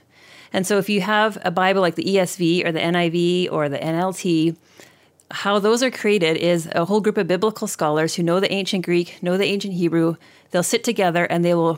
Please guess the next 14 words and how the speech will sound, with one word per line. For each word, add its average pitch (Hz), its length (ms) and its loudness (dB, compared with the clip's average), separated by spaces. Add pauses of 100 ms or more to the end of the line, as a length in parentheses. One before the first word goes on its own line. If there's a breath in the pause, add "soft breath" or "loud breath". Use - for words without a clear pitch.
pound 202 400 0
out 170 180 2
a 170 60 -2
translation 170 580 -2
together, 160 320 -2
and 147 100 0
they'll 156 140 0
debate 175 400 0
and 170 100 -2
they'll 156 160 -4
argue 196 460 2
over 165 240 -2
which 202 260 -2
word 185 380 0